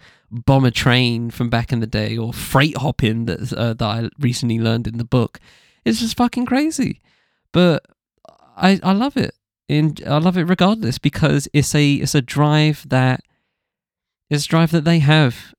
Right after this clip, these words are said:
and I have a dri-, I have a different drive. Um, but at the end of the day, it's all hip hop,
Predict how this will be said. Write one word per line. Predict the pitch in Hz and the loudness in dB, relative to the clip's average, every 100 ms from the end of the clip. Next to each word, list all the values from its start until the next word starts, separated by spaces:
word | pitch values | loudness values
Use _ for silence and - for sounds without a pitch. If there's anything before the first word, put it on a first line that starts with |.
| - | -2
and | 135 135 127 127 - - | 0 2 0 -2 -6 -4
I | 135 | 2
have | 135 147 | 4 4
a | 143 | 2
dri-, | 143 139 | 0 0
I | - 139 | 2 2
have | 143 | 2
a | |
different | 139 156 160 | 2 0 -2
drive. | 127 95 73 - - _ - | -2 -4 -6 -14 -20 _ -6
Um, | 120 117 117 120 - - | -4 -2 -4 -8 -10 0
but | 123 117 - _ _ _ _ _ _ _ _ _ | 2 0 -4 _ _ _ _ _ _ _ _ _
at | 139 131 | -2 2
the | 143 | 2
end | 139 | 0
of | 127 | -4
the | |
day, | 120 151 147 131 151 _ _ _ _ _ _ _ _ _ _ _ _ - - | 0 2 2 -2 -10 _ _ _ _ _ _ _ _ _ _ _ _ -10 -4
it's | 131 | 0
all | 139 | 0
hip | 131 143 - | 2 2 2
hop, | - | -2